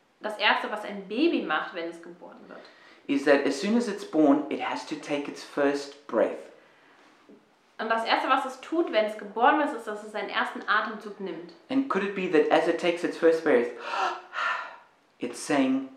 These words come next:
Speaker 2: "Yahweh"?
Speaker 1: Und kann es sein, dass, dass es seinen ersten Atemzug tut und in diesem Atemzug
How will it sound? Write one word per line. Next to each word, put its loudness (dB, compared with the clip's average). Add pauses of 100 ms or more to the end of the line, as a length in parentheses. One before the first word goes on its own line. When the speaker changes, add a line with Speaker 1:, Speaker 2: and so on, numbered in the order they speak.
(160)
Speaker 2:
"Yahweh"? -4 (400)
Speaker 1:
Und -12
kann 0
es -2
sein, 4
dass, -6
dass -14
es -20
seinen -6
ersten -2
Atemzug -2
tut -8
und -8
in -4
diesem -8
Atemzug 0